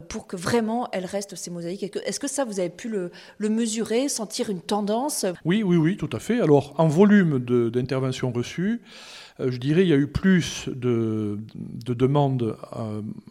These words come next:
Speaker 2: pour le retrait des mosaïques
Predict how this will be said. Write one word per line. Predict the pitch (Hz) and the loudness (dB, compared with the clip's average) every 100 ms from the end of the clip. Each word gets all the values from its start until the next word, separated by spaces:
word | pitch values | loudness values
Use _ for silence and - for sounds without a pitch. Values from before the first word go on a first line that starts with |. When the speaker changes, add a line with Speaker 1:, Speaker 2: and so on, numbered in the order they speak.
| - - - - - 73 - - - | -14 -14 -14 -14 -14 -12 -12 -14 -10
Speaker 2:
pour | - 123 120 | -4 -2 -2
le | 110 | -2
retrait | 117 127 - 147 120 | 0 0 2 2 2
des | 110 104 | -2 -4
mosaïques | 104 110 175 220 - | -2 -2 -2 -4 -10